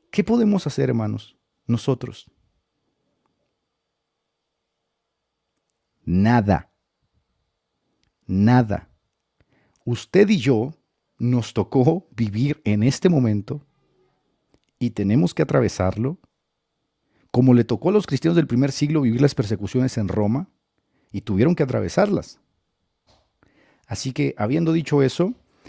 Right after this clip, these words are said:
a usted no le debe sorprender que la Iglesia Católica murió hace mucho tiempo. Lo dijo el padre Malachi Martin, lo dicen otros sacerdotes, otros, otros que se les llama hoy conservadores, ¿no?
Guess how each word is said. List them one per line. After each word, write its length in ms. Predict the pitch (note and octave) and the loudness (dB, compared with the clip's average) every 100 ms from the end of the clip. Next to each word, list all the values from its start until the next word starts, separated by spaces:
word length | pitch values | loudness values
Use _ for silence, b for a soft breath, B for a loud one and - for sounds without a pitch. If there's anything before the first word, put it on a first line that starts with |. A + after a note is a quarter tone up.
| b - | b -2
a 120 | B2+ | -2
usted 200 | - E3 | 0 2
no 120 | E3 | 6
le 100 | D#3 | 6
debe 220 | D3+ D3+ | 6 4
sorprender 560 | C#3+ A#2 A#2 A2+ C3+ - | 0 0 2 4 4 2
que 100 | A2+ | 0
la 60 | |
Iglesia 260 | G#2 A#2 B2 | 0 0 0
Católica 500 | G#2+ A2+ A#2+ C3 B2+ - | 0 0 -2 -4 -6 -4
murió 380 | A#2 A2 A#2+ | 0 2 2
hace 180 | A#2+ - | 0 -2
mucho 240 | G2+ - F2 | -4 -6 -10
tiempo. 300 | D#2+ - - _ _ _ _ _ _ - | -10 -12 -20 _ _ _ _ _ _ -8
Lo 120 | F2 | -4
dijo 200 | G2+ A2 | -2 0
el 80 | G2 | 0
padre 260 | A2+ A2 F#2+ | 0 0 2
Malachi 380 | G#2+ A#2 - | 2 2 0
Martin, 500 | G2 B2 B2+ D3+ D#3+ - b b b | 2 2 2 -2 -2 -8 b b b
lo 80 | E2+ | -6
dicen 240 | G2 A#2 A2+ | -4 -2 -2
otros 220 | A#2 A#2 | -2 -4
sacerdotes, 540 | A#2 - G2+ B2 C3 | -6 -6 -2 -2 -2
otros, 220 | B2 B2 - | -6 -8 -8
otros 300 | A#2 B2 B2 _ b b - | -8 -6 -6 _ b b -6
que 100 | A#2 | -4
se 140 | A2+ | -2
les 100 | F#2+ | 0
llama 220 | A#2+ C3 | 0 2
hoy 120 | C3 C3+ | 2 0
conservadores, 920 | B2+ A#2+ - G#2+ F#2+ G2 D3 A2 A2 | -2 -2 0 -2 0 2 4 2 0
¿no? 160 | C3 | -4